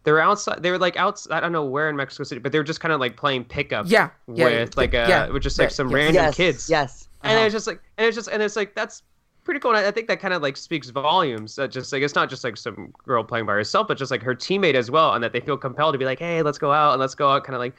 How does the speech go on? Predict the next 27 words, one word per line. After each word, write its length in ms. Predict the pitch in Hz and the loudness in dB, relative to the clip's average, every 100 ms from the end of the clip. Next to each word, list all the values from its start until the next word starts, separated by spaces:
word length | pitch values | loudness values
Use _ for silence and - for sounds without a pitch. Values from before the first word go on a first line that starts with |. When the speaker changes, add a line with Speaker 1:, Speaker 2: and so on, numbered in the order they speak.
| - _ | -20 _
Speaker 1:
play 160 | 143 123 | 0 0
the 40 | |
community. 380 | 117 131 156 170 | -2 0 2 2
'Cause 120 | 165 | 2
I 100 | 175 | 0
feel 140 | 190 254 | 0 0
like 140 | 175 | 0
that 200 | 151 - _ _ _ - | 0 -2 _ _ _ -4
that 80 | 139 - | -4 -2
kinda 160 | 156 151 139 | -2 -2 -2
says 160 | 151 123 | -4 -2
a 100 | 123 | 0
lot, 200 | 131 135 147 | 0 2 2
not 100 | 156 - | 0 0
just 120 | 143 - | -12 -6
about 140 | 131 110 | -4 -4
what's 120 | 117 | -2
happening 220 | 120 117 113 | -4 -4 -2
on 80 | 139 | -2
the 40 | 165 | -2
field, 160 | 190 175 | -6 -6
but 80 | 127 - 131 | -6 -2 -2
off 100 | 139 | -2
the 60 | 151 | -8
field 160 | 170 170 | -8 -8
to 40 | - | -6
kinda 140 | 143 | -4